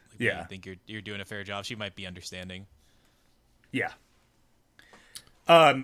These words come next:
Speaker 2: yeah, and, and then I guess I gotta give pretty much everybody credit in the movie. They're trying.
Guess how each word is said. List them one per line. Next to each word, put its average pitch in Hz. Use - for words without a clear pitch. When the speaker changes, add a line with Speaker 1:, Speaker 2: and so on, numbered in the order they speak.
Speaker 2:
yeah, 175
and, 135
and 143
then 143
I 139
guess 151
I 147
gotta 190
give 139
pretty 165
much 135
everybody 113
credit 113
in 98
the 101
movie. 104
They're 117
trying. 104